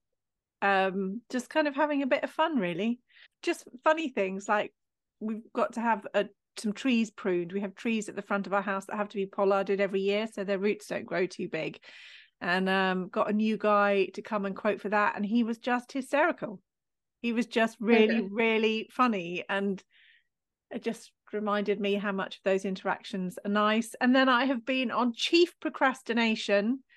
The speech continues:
Speaker 1: which we could have talked about this week, actually. Uh, chief procrastination about getting back into the studio, which I busted through yesterday. So
Speaker 2: Oh,
Speaker 1: that
Speaker 2: good.
Speaker 1: Yeah.
Speaker 2: Good.
Speaker 1: It's
Speaker 2: Yeah,
Speaker 1: just been
Speaker 2: I
Speaker 1: a very long time.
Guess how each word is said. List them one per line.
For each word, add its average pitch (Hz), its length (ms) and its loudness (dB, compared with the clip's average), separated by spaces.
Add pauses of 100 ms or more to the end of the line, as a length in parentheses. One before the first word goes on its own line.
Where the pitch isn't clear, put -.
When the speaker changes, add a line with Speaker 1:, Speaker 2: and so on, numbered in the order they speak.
(160)
Speaker 1:
which 233 200 -2
we 285 100 -2
could 349 200 2
have 269 120 -2
talked 277 280 0
about 196 280 2
this 185 220 -4
week, 196 340 0
actually. 208 640 0 (480)
Uh, 226 400 4
chief 320 280 -2
procrastination 220 1120 -4 (360)
about 220 340 2
getting 220 300 -2
back 208 320 -2
into 196 240 -6
the 208 60 -16
studio, 196 880 2
which - 480 -4 (100)
I 180 600 0
busted 180 440 -6
through 180 280 -4
yesterday. 165 840 -6 (400)
So - 440 -2
Speaker 2:
Oh, 240 120 2
Speaker 1:
that - 120 -8
Speaker 2:
good. 214 340 0 (360)
Speaker 1:
Yeah. 175 220 -2 (140)
Speaker 2:
Good. 208 220 4 (760)
Speaker 1:
It's - 220 -8
Speaker 2:
Yeah, 220 140 6
Speaker 1:
just - 120 0
been 220 100 4
Speaker 2:
I - 20 0
Speaker 1:
a 190 240 -6
very 214 200 4
long 214 280 4
time. 185 600 -4